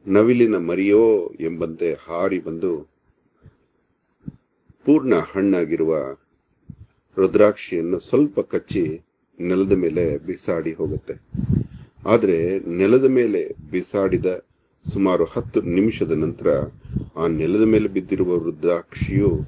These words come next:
ಕಣ್ಣಿಗೆ ಕಾಣದ ಹಾಗಾಗತ್ತೆ. ಇದಕ್ಕೆ ಏನೋ ಬೇರೆ ವಿಶೇಷತೆಗಳಿರಬಹುದು. ಇದು ಅತ್ಯಂತ ಔಷಧೀಯ ಹಣ್ಣಾಗಿದೆ. ಈ ರುದ್ರಾಕ್ಷಿಯ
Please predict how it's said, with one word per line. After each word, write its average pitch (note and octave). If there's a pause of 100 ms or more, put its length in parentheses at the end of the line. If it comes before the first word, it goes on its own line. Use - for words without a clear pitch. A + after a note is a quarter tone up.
ಕಣ್ಣಿಗೆ F2
ಕಾಣದ E2
ಹಾಗಾಗತ್ತೆ. C#2+ (320)
ಇದಕ್ಕೆ A2+
ಏನೋ A2+
ಬೇರೆ F#2
ವಿಶೇಷತೆಗಳಿರಬಹುದು. D#2+ (540)
ಇದು F2+
ಅತ್ಯಂತ A2 (380)
ಔಷಧೀಯ A#2 (800)
ಹಣ್ಣಾಗಿದೆ. D2+ (840)
ಈ B2
ರುದ್ರಾಕ್ಷಿಯ A2+